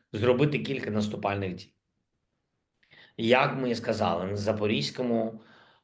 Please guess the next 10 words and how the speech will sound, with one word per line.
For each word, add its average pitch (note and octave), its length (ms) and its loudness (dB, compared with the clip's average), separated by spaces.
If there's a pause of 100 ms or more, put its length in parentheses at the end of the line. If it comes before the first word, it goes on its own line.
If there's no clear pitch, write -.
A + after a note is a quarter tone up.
(120)
на A2 140 0
Сході C#3+ 340 2
продовжити, C3+ 760 0
на A#2 160 2
Запорізькому, B2 600 0
на G#2+ 120 0
Харківському, C3+ 580 -2
на G#2+ 100 0
Сумському G#2+ 500 -2
напрямку. E2+ 340 -6